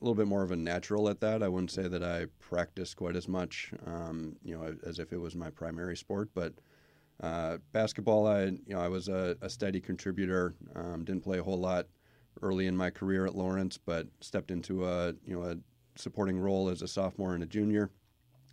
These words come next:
and then more into kind of a featured role,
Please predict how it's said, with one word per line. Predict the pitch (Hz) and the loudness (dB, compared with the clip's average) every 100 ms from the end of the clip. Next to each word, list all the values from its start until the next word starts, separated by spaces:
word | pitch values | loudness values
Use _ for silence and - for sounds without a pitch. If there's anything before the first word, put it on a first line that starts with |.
| - | -6
and | 92 87 | -2 -2
then | 87 | 0
more | 87 90 82 | 0 -2 -2
into | 80 - 90 80 | -4 -4 -4 -4
kind | 87 | -4
of | 82 80 | -4 -4
a | 82 - _ - - - _ | -6 -8 _ -20 -20 -20 _
featured | - 95 90 85 | 0 0 0 0
role, | 92 87 85 | 2 4 2